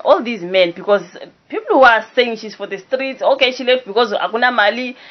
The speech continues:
mostly it's men, abo Slick Talk and, you know, na-, nabo, nabo Chris Excel and, and all that, you know? You know these guys, <laughs> obviously. So all these men trolling Faith Nketsi, given a chance to love her, they would.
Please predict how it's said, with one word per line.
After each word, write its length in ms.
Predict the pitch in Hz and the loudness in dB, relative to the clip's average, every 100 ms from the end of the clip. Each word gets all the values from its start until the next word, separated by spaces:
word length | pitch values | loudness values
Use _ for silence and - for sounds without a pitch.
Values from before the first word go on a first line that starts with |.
| - - | -20 -12
mostly 580 | 233 269 330 - 285 254 | 2 6 6 4 -6 -6
it's 120 | 226 | -8
men, 360 | 220 233 254 | 0 4 4
abo 360 | - 240 277 - | 4 4 4 2
Slick 260 | 277 285 - | -10 -10 0
Talk 260 | 349 269 - | 2 2 2
and, 240 | 220 214 | 0 0
you 120 | 208 | -4
know, 260 | 208 262 254 | 4 4 4
na-, 220 | - 220 214 | 2 2 4
nabo, 340 | 214 220 220 | 2 2 4
nabo 220 | 220 254 | 4 2
Chris 220 | 254 285 294 | 0 -4 0
Excel 540 | 294 294 302 277 277 | 0 0 4 6 6
and, 240 | - 240 240 | 2 0 2
and 200 | 226 208 | 2 4
all 260 | 247 262 214 | 6 6 6
that, 300 | 185 170 185 | 2 0 -6
you 100 | 196 | 0
know? 240 | 240 359 | 2 2
You 160 | 240 262 | -4 -4
know 160 | 381 | -4
these 200 | 262 240 | -4 -6
guys, 340 | - 170 143 202 | 0 2 2 -2
<laughs> 40 | |
obviously. 600 | 214 208 196 196 208 262 523 - - - _ - | -2 0 2 2 0 -10 -10 -12 -20 -20 _ -2
So 260 | 247 233 - | 4 4 4
all 300 | 294 392 381 | 6 6 4
these 200 | 302 233 | 0 -2
men 340 | 220 233 240 | -2 0 0
trolling 420 | 233 214 208 214 202 | -4 -2 0 -2 -6
Faith 260 | 202 208 | -8 -8
Nketsi, 600 | 202 190 185 175 - 160 | -10 -12 -12 -12 -14 -20
given 320 | 175 294 415 254 | -6 -4 -2 0
a 180 | 196 | 0
chance 380 | 196 220 214 214 | -2 -2 -2 -4
to 80 | 190 | -12
love 300 | 180 180 180 | -2 0 0
her, 180 | 180 170 | -4 -8
they 220 | 170 196 | -2 -2
would. 560 | 180 220 311 269 233 | 0 2 4 4 0